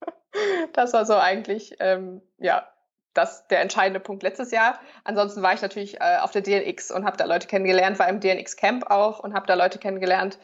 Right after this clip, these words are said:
Ähm, das heißt, ich bin wirklich auf so Veranstaltungen aktiv gegangen. Ähm, ja, und dann letztes Jahr, dass ich ins Team gekommen bin, das, äh, war nochmal ein ganz, ganz großer Punkt. Ja.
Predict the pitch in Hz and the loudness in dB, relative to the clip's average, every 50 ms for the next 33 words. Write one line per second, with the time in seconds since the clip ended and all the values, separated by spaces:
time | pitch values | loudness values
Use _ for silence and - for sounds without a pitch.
0 | - - - - _ _ - - 190 190 185 180 196 - 196 196 196 208 196 - | -20 -20 -20 -20 _ _ 0 2 2 2 2 0 0 2 2 2 2 -2 -4 -6
1 | 208 190 202 208 - - - - 196 190 - - 196 185 180 180 - 180 185 202 | -4 -4 -4 -4 -4 -2 0 0 0 0 0 0 0 0 0 -2 0 -2 -2 -2
2 | 196 - 185 180 - 196 185 - - - - - - 202 196 - - 175 - 175 | 0 -2 -2 -2 -2 -6 -6 -4 -4 -4 -6 -6 -10 -8 -8 -4 -4 0 2 2
3 | 180 196 214 233 233 - _ _ _ - - 196 196 196 196 196 190 190 190 196 | 2 2 -2 -4 -6 -10 _ _ _ -2 0 2 2 2 0 -4 -4 -4 -6 -6
4 | 196 _ _ _ _ _ _ _ - - - - - - 208 - - 170 175 175 | -8 _ _ _ _ _ _ _ -4 -2 -2 -2 -2 -6 -6 0 0 0 0 0
5 | 175 185 190 - - _ _ - 190 185 - 202 - 180 170 170 190 - 196 202 | -4 -6 -8 -12 -20 _ _ -4 -4 -4 -2 0 2 2 2 2 -2 -6 -4 -6
6 | 185 185 - - 208 196 185 - - 190 190 180 185 180 180 175 175 - 190 190 | -6 -6 -4 -4 -2 -2 0 2 2 0 2 2 0 0 0 0 0 0 0 0
7 | - - - - - - - - - - - 196 202 - - - - - 180 - | -2 -6 0 0 2 2 2 -2 -2 -6 -6 0 0 2 2 2 0 0 -2 -2
8 | - - - - 180 - - - - - - - - - - - - 233 233 - | 2 2 0 0 0 -2 -4 -4 -4 -4 -6 -8 -6 -6 -6 -6 -6 -8 -8 -10
9 | - _ _ _ - - - | -16 _ _ _ -10 -10 -10